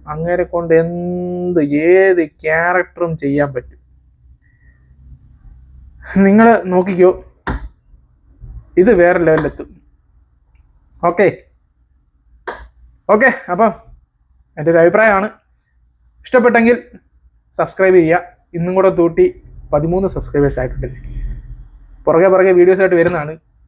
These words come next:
വരുന്നതായിരിക്കും. കഴിവതും വീഡിയോ ലേറ്റ് ആകുന്നതിൻ്റെയൊക്കെ കാരണം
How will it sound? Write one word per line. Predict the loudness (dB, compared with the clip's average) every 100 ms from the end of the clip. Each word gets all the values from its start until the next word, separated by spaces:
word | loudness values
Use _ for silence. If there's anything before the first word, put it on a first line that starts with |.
| -4
വരുന്നതായിരിക്കും. | -2 2 2 2 -2 -8 _ _ _ _ _ _ _ -4
കഴിവതും | 2 4 2 0 _ _ 0
വീഡിയോ | 2 4 4
ലേറ്റ് | 4 4
ആകുന്നതിൻ്റെയൊക്കെ | 2 2 0 0 0
കാരണം | 0 0